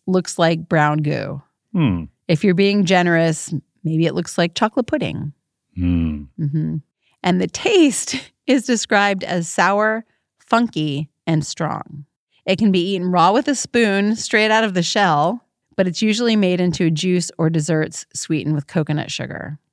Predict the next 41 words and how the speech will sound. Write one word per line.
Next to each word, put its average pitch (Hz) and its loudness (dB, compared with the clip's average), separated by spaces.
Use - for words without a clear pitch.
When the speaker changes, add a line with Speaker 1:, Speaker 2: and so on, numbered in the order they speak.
Speaker 1:
In 196 2
a 185 4
video 302 2
that 220 4
I 202 4
watched, 156 0
the 202 0
narrator 202 2
loved 165 -2
it, 104 -6
right? 143 -2
He 170 -2
cracked 202 0
it 202 0
open. 180 0
He's 180 -4
eating 196 -4
it 196 -8
with 190 -8
a 196 -4
spoon. 160 -2
He 196 -4
is 175 -2
obviously 175 0
Speaker 2:
<laughs> - -6
Speaker 1:
thoroughly 277 2
enjoying 185 0
it. 139 0
Speaker 2:
Literally 107 2
eating 92 0
it 95 -2
up 90 -4
with 95 0
a 92 -2
spoon. 87 -6
Speaker 1:
Yes. 90 -8
Speaker 2:
Yeah. 107 -4
Speaker 1:
And 196 -2
then 226 0
he 320 0
said, 185 -2